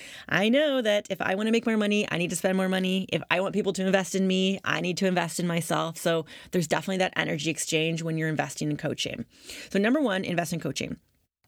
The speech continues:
Number two and three, these can be interchangeable depending on what the exact needs are for your business. So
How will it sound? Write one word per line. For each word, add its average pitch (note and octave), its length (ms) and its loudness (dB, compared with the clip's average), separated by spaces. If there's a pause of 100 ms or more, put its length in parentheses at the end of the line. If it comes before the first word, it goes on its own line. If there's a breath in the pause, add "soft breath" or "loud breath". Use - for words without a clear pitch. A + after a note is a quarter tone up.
(200)
Number A3+ 280 0
two C4+ 420 4
and A3+ 220 0
three, F#3+ 520 2 (320 loud breath)
these B3 380 4
can A#4+ 180 0
be D#4+ 220 0
interchangeable G#3 1040 2
depending A3+ 520 2
on B3 200 2
what E3+ 180 2
the G3 100 6
exact D3+ 420 0
needs E3 240 2
are D#3+ 100 2
for D#3+ 160 -4
your D3+ 160 4
business. D3 460 -2
So G3+ 320 4